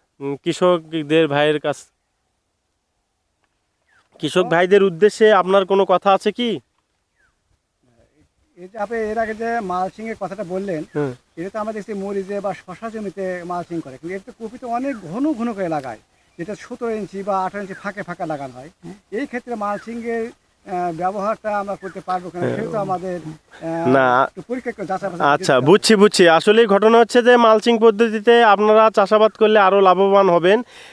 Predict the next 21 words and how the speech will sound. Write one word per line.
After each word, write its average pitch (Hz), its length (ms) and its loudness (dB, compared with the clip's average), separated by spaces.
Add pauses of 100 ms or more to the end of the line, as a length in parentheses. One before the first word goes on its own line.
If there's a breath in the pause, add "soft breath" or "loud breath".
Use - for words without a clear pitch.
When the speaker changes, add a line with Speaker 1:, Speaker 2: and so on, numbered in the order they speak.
(100)
Speaker 1:
এখানে 202 480 6
পলিথিনের 214 1000 6
আওতায় 190 540 4
নিয়ে 185 160 6
আসতে 175 280 2
হবে। 175 280 2
আসলে 190 440 0
পলিথিন 196 460 0
কিভাবে, 208 480 0 (420 soft breath)
এ, 160 120 2
মানে 175 340 4
আপনারা 180 420 4
যেটা 190 280 2
মনে 202 240 4
করছেন 196 360 2
এটা 202 160 4
এরকম 180 380 2
না। 170 240 4
আ, 160 280 4
মানে 160 200 4
পলিথিন 175 640 2